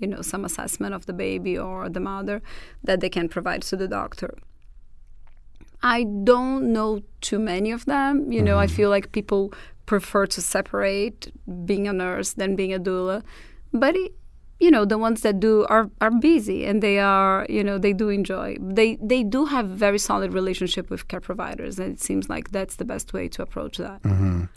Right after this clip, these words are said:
Speaker 2: So, the, I mean, they're, they're more than a dou-, doula, in ter-, well, different than a doula because they're offering some medical element, which doulas are not medical people.
Speaker 1: Right, which I,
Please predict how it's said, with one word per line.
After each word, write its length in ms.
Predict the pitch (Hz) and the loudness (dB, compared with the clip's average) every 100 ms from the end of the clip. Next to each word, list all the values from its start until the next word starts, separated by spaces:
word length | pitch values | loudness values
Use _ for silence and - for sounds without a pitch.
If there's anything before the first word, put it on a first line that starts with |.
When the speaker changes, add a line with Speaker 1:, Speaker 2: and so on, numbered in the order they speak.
| - | -18
Speaker 2:
So, 220 | - 139 123 | -2 4 4
the, 180 | 113 | 6
I 40 | 113 | 4
mean, 260 | 113 104 | 6 6
they're, 340 | 104 104 101 113 | 6 6 6 4
they're 180 | 117 113 | 6 8
more 280 | 120 131 | 8 8
than 160 | 117 101 | 8 6
a 80 | 90 | 6
dou-, 340 | 113 110 117 | 4 6 4
doula, 500 | - 107 113 104 107 | 2 4 6 6 6
in 140 | 117 107 | 4 4
ter-, 180 | 135 | 4
well, 240 | 101 127 123 | 4 4 4
different 460 | 113 147 139 90 | 4 4 4 2
than 160 | 87 92 | 4 4
a 60 | 87 | 4
doula 360 | 92 87 90 | 2 2 2
because 360 | - 92 101 92 | 0 2 2 4
they're 120 | 98 | 6
offering 580 | 90 90 95 90 90 92 - - - - - | 6 4 2 2 2 -2 -10 -20 -20 -20 -10
some 600 | - - 110 104 101 - | -4 2 4 6 6 4
medical 600 | 98 92 90 - 87 90 | 4 4 2 0 0 2
element, 460 | 92 90 87 87 87 | 2 2 2 0 -2
which 220 | 87 - | -6 -4
doulas 380 | 95 90 87 90 | -2 0 0 0
are 80 | 90 | 0
not 300 | 85 - - 90 | 0 -2 -4 -4
medical 500 | 85 85 - 82 - | -2 -2 -6 -8 -8
people. 500 | - 85 - 82 85 - - | -4 -4 -4 -6 -8 -8 0
Speaker 1:
Right, 320 | 254 240 - 240 | 4 4 2 -2
which 220 | 262 269 | 0 0
I, 160 | 254 | -2